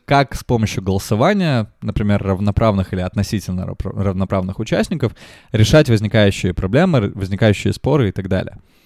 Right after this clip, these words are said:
И пока эту проблему никто не знает, как решать, и как раз-таки в «Эдютейменте» мы поговорим про то, к чему это могло привести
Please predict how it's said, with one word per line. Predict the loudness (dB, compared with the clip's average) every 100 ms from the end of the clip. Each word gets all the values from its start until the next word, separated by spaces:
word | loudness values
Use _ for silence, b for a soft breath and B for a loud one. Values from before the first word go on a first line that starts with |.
| B B
И | 0
пока | 4 4
эту | 4
проблему | 0 0 -2 -2
никто | -6 0 0
не | 0
знает, | -2 -4 -4
как | -10 -10
решать, | -6 -2 -2
и | -4
как | -2
раз-таки | -2 -2 -2 -2
в | -2
«Эдютейменте» | -6 0 2 2 -2
мы | -6
поговорим | -4 -2 0 2
про | 0
то, | 2 6 6 B B B
к | -12
чему | -2 0 4 4
это | 2
могло | -2 -2 -2
привести | 0 -2 -2 -4 -2 -2